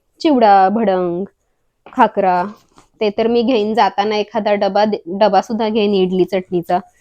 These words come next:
बिल्वाला इडली आवडते, त्यामुळे मला इडली चटणीचा डबा बरा वाटतो. बिल्व भरपूर खातो, त्यामुळे त्याचं काही टेन्शन नसतं. तर आता almost माझी बॅग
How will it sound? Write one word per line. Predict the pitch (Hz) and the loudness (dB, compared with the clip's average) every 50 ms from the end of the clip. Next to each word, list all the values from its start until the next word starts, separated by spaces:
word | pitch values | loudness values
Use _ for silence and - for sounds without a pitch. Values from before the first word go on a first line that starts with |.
| _ _ _ - | _ _ _ -2
बिल्वाला | 226 226 208 208 202 220 | 0 2 4 4 4 4
इडली | 220 233 214 190 208 208 | 2 0 0 0 2 4
आवडते, | 220 208 202 196 185 190 - 165 | 4 4 4 4 2 0 -2 -6
त्यामुळे | - 180 180 190 180 185 | -6 -4 -4 -4 -4 -6
मला | 185 185 190 | -6 -4 -4
इडली | 190 190 185 196 196 196 | -4 -4 -4 -4 -6 -6
चटणीचा | - 214 190 - 202 190 185 - 202 | -4 -6 -6 -6 -6 -6 -4 -4 -2
डबा | 196 196 190 196 | -2 -2 -2 -2
बरा | 185 196 208 185 175 170 | 0 0 2 2 2 2
वाटतो. | 160 147 - _ - 170 | 0 -2 -6 _ -14 -10
बिल्व | 175 180 175 175 185 180 185 _ _ _ _ _ _ _ _ _ | -6 -4 -2 -2 -2 -4 -4 _ _ _ _ _ _ _ _ _
भरपूर | 233 240 220 190 - 214 202 214 - | -2 -2 -2 0 0 0 0 2 2
खातो, | - 247 214 - - 214 247 _ _ _ _ _ | 0 0 0 0 -2 -4 -4 _ _ _ _ _
त्यामुळे | - 202 208 202 202 - | -6 -2 -2 -2 -2 -2
त्याचं | 196 196 - | -4 -4 -4
काही | 190 - 214 233 | -2 -2 0 2
टेन्शन | 240 240 220 214 196 - - 233 | 4 4 4 2 2 0 -2 -2
नसतं. | 220 190 170 156 - - _ - 165 - _ _ _ _ _ _ _ _ _ _ _ _ _ _ _ _ _ _ _ _ _ _ _ _ _ _ _ _ _ _ _ _ _ _ _ _ _ _ _ _ - 226 | 0 0 -2 -4 -8 -14 _ -16 -16 -16 _ _ _ _ _ _ _ _ _ _ _ _ _ _ _ _ _ _ _ _ _ _ _ _ _ _ _ _ _ _ _ _ _ _ _ _ _ _ _ _ -6 -4
तर | 208 | -4
आता | 196 - - - - 202 | -4 -4 -6 -6 -4 -4
almost | 190 185 190 190 202 220 - - - - - - - _ _ - | -4 -4 -4 -4 -4 -6 -8 -12 -20 -20 -20 -20 -20 _ _ -10
माझी | 208 190 185 208 | -8 -8 -8 -6
बॅग | 190 - 220 190 | -4 -2 0 0